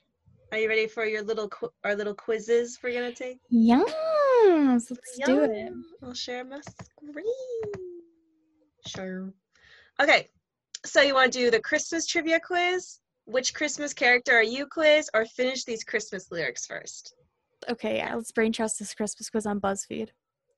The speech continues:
Speaker 1: The trivia one?
Speaker 2: Yeah.
Speaker 1: All right.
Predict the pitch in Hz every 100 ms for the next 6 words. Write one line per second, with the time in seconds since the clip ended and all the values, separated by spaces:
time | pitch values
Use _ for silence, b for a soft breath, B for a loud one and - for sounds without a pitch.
0 | _ _ _ - 208 220 196 214 220 233
1 | 240 _ _ _ _ _ - 233 208 220
2 | - - - _ _ _ _ _ _ _
3 | _ _ _ 240 285 311 208